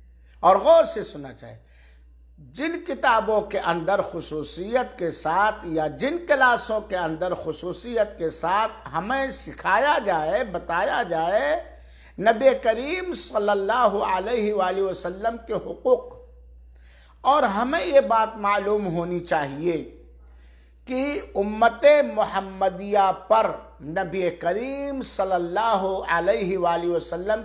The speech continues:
के बहुत सारे हुकूक हैं, बहुत ज़्यादा हुकूक हैं, जिनकी अदायगी उम्मत इस्लामिया के हर फर्द पर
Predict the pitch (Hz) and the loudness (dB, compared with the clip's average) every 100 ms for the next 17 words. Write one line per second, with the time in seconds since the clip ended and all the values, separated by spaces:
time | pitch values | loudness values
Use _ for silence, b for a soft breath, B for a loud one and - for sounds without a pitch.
0 | - 233 175 165 180 247 269 - 208 196 | -2 -2 -2 0 4 6 4 4 0 0
1 | 247 302 370 - b b b b b _ | 2 2 2 -4 b b b b b _
2 | 240 254 359 415 - - 139 - - _ | 0 2 0 0 -2 -6 -10 -12 -20 _
3 | _ _ - - 277 233 339 359 214 - | _ _ -20 -2 0 6 8 8 6 -2
4 | 262 220 214 190 - - 165 - - 113 | -2 0 0 0 -2 -10 -10 -12 -20 -20
5 | - - _ _ _ _ _ _ - - | -20 -20 _ _ _ _ _ _ -20 -20
6 | - 127 120 302 330 277 - 285 - 202 | -20 -14 -4 -2 -2 -4 -4 -2 4 4
7 | 190 202 208 208 208 247 175 117 - _ | 8 8 6 2 -2 -2 -4 -8 -18 _
8 | _ - - - - - - - _ _ | _ -20 -20 -20 -20 -20 -20 -20 _ _
9 | _ _ _ - 254 262 262 269 285 294 | _ _ _ -4 -2 2 4 4 8 8
10 | 294 247 - 220 226 226 233 247 254 262 | 6 -2 -4 0 2 2 -2 -6 -4 0
11 | 262 254 - 240 226 165 202 214 208 - | 0 -2 0 0 2 0 0 0 -4 0
12 | 277 262 233 - 277 320 | 2 2 0 2 2 4